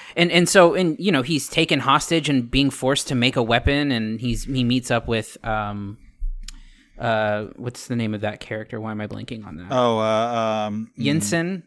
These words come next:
Speaker 1: right?
Speaker 2: Yes, I believe that is.
Speaker 1: Um, and so, uh, and it's dark, and I, and I remember watching, I was watching this movie, and I was thinking, "Gosh, like,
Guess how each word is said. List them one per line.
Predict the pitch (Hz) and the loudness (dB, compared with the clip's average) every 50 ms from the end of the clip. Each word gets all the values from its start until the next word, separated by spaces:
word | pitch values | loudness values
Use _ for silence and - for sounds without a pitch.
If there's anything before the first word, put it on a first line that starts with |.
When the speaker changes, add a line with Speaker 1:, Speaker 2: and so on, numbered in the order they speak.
| _ | _
Speaker 1:
right? | - 147 151 165 175 - - - - | -2 0 0 0 -2 -4 -10 -18 -14
Speaker 2:
Yes, | - 139 131 127 110 101 95 - - - - - - - - - | -8 -4 -2 -2 -2 -2 -2 -2 -2 -2 -2 -4 -8 -10 -12 -12
I | - | -10
believe | 110 107 98 98 95 | -10 -8 -8 -8 -10
that | 95 95 95 | -10 -10 -10
is. | 95 92 92 98 - - | -10 -12 -12 -12 -6 2
Speaker 1:
Um, | 160 156 151 139 139 131 131 127 - - - - _ _ _ | 4 4 6 6 4 2 0 -4 -8 -14 -20 -20 _ _ _
and | 170 175 175 160 | -2 0 0 2
so, | - - 185 170 165 160 156 147 | 4 4 6 6 8 6 4 2
uh, | - - 147 147 139 135 131 - - | 2 2 4 6 6 6 6 4 2
and | 175 185 | 2 0
it's | 185 165 - | 0 -2 0
dark, | - 156 196 311 403 - | 6 6 8 8 8 4
and | 196 190 | 4 4
I, | 180 175 | 4 6
and | 175 190 196 | 6 8 8
I | 180 | 8
remember | 185 190 190 214 220 226 | 8 8 6 6 6 6
watching, | 175 156 160 208 - - 240 202 165 90 90 - - 71 | 6 6 6 4 4 2 0 -2 -2 -6 -8 -14 -6 -2
I | 127 156 | 0 0
was | 160 151 | 2 2
watching | 160 180 202 - 196 | 2 2 2 2 -2
this | 160 - | -2 -2
movie, | - 196 190 | -2 -2 2
and | 170 147 | 2 2
I | |
was | 143 135 | 2 0
thinking, | - 156 - - 127 | -2 -6 -6 -6 -4
"Gosh, | - 156 190 196 156 131 - - - | -2 2 4 4 4 4 2 0 0
like, | 135 131 123 - | 0 0 0 -2